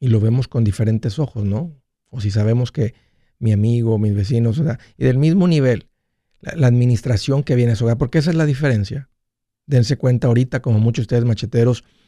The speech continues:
que tal vez tengan diez años escuchando, siguiendo, aprendiendo esto, y no han experimentado ese tipo de dificultades. Mientras muchas otras personas, sí. Llegó una pandemia donde tal vez perdiste tus ingresos, y ni eso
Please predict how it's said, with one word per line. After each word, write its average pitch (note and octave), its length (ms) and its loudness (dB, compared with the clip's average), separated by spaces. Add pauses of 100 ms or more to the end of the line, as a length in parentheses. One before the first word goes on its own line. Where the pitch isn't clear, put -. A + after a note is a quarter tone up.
(120)
que - 100 -12
tal A2+ 140 0
vez A2+ 120 0
tengan A2+ 300 0
diez A#2+ 220 0
años C3+ 480 -2
escuchando, A#2 500 -2
siguiendo, A2+ 380 0
aprendiendo G#2+ 560 2
esto, - 400 -6 (360)
y C#3 120 0
no A#2+ 80 6
han C3 80 4
experimentado B2 720 0
ese A2+ 120 2
tipo A2 260 -2
de G#2 80 2
dificultades. - 680 -12 (680)
Mientras B2 440 0
muchas C3+ 240 2
otras C3+ 200 -2
personas, B2 600 -2 (540)
sí. - 420 -2 (1200)
Llegó A#2 260 2
una C3+ 160 2
pandemia B2+ 480 0
donde A#2 140 0
tal B2 160 0
vez A#2+ 120 0
perdiste D#3 380 -4
tus A#2 220 -6
ingresos, B2 480 0 (680)
y B2+ 160 4
ni A2 300 2
eso C3 420 -6